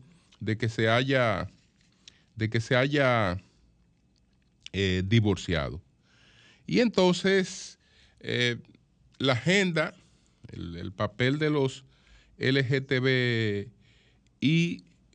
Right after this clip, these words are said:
Q más en sentido general, eh, también en,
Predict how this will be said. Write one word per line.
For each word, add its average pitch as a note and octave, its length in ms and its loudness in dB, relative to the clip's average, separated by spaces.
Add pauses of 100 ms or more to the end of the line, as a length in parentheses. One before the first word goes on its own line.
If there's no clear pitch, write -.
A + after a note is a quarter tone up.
Q C#3+ 420 -2
más - 880 -4 (380)
en G#2 160 -6
sentido B2+ 460 -2
general, A2+ 640 0
eh, F#2 300 -8
también G2+ 580 2 (640)
en, F#2+ 400 -4